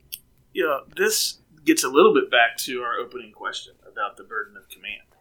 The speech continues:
Ultimately, why am I leading? If my only motive for leading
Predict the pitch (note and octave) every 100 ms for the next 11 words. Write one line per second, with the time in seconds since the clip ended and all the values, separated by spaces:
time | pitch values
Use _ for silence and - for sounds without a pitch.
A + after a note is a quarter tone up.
0 | _ _ _ _ - - - - _ _
1 | _ D#3 E3 F#3 D#3 C3+ C3+ B2+ C3+ C3
2 | A#2+ G#2 G2+ F#2+ _ _ _ _ _ _
3 | _ _ _ _ _ _ _ _ C3+ C3
4 | C#3 C3+ D#3+ F#3 G#3 G3+ - C#3 C#3+ C#3
5 | B2 A2 A2 G#2+ - A2 G#2 G2+ C2